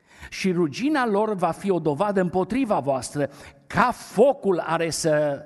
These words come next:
vă mănânce carnea." Și acum ascultați sentința: "V-ați strâns comori în zilele din urmă."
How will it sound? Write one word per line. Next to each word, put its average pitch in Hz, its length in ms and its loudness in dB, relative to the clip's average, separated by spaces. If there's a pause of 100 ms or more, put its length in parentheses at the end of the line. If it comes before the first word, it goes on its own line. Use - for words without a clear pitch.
(160)
vă 131 320 2
mănânce 170 580 0
carnea." 98 600 -8 (1300)
Și - 100 -10
acum 139 180 -4
ascultați 127 420 -6
sentința: 101 540 -8 (1080)
"V-ați 123 680 -2
strâns 262 680 0
comori 139 1040 -2 (1000)
în 123 220 0
zilele 123 680 -2 (280)
din 113 500 -6 (200)
urmă." 92 500 -10